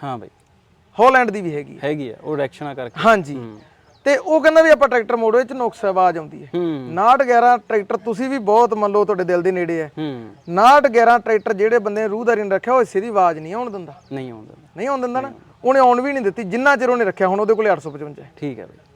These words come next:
Speaker 2: ਜਿੰਨਾ ਚਿਰ ਉਹਨੇ ਰੱਖਿਆ।
Speaker 1: ਹੂੰ।
Speaker 2: ਉਹਨੇ ਕੰਪਨੀ ਵਾਲੇ ਨੂੰ ਵੀ ਕਹਿਤਾ ਸੀ, ਕਹਿੰਦਾ, "ਯਾਰ, ਟਰੈਕਟਰ ਤੁਹਾਡਾ ਬਹੁਤ ਵਧੀਆ, ਬਹੁਤ ਸੋਹਣਾ ਟਰੈਕਟਰ, ਬਹੁਤ ਚੰਗੀ ਚੀਜ਼ ਹੈ।
Speaker 1: ਹੂੰ।
Speaker 2: ਪਰ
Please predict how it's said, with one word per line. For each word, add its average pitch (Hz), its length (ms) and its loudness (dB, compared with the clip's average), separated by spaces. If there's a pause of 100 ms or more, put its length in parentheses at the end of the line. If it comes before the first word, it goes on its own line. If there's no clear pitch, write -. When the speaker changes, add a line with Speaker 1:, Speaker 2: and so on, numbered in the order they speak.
(100)
Speaker 2:
ਜਿੰਨਾ 220 220 0
ਚਿਰ 185 140 -2
ਉਹਨੇ 190 140 -4
ਰੱਖਿਆ। 160 320 -8
Speaker 1:
ਹੂੰ। 131 220 -12 (480)
Speaker 2:
ਉਹਨੇ 311 200 6
ਕੰਪਨੀ 320 380 2
ਵਾਲੇ 320 200 8
ਨੂੰ 320 100 0
ਵੀ 277 80 -2
ਕਹਿਤਾ 220 240 0
ਸੀ, 247 100 -6
ਕਹਿੰਦਾ, 262 200 0
"ਯਾਰ, 285 120 6
ਟਰੈਕਟਰ 247 320 -4
ਤੁਹਾਡਾ 240 260 2
ਬਹੁਤ 220 580 4
ਵਧੀਆ, 208 440 0
ਬਹੁਤ 214 400 2 (140)
ਸੋਹਣਾ 233 220 -2
ਟਰੈਕਟਰ, 175 320 -8
ਬਹੁਤ 196 220 -2
ਚੰਗੀ 175 220 -8
ਚੀਜ਼ 156 220 -16
ਹੈ। 139 140 -18
Speaker 1:
ਹੂੰ। 120 380 -10
Speaker 2:
ਪਰ 208 220 6